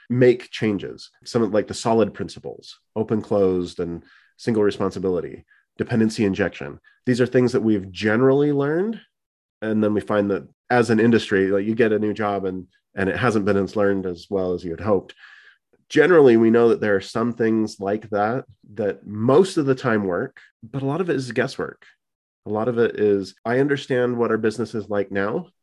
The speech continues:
and I have no idea that we're gonna make an acquisition later. And I have no idea that, you know, we, we were planning to grow.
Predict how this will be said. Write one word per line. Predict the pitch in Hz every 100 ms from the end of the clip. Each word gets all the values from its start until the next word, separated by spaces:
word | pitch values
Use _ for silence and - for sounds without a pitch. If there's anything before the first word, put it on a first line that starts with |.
| _ _ _
and | -
I | 107
have | 120 117
no | 123 131
idea | 135 131 135 143
that | 113
we're | 98
gonna | 104 107 104 98
make | 92 101 98
an |
acquisition | 87 95 101 92 - 87
later. | 85 71 - _ _ _ _
And | 98
I | 95
have | 95 98
no | 110 110
idea | 117 113 123 117 107 101 _ _ -
that, | 101 92 85 -
you | -
know, | 80
we, | 98 113
we | 90 117
were | 113
planning | 110 135 120 120 117 113 107 -
to | 135 120 107
grow. | 98 95 117 104 78 82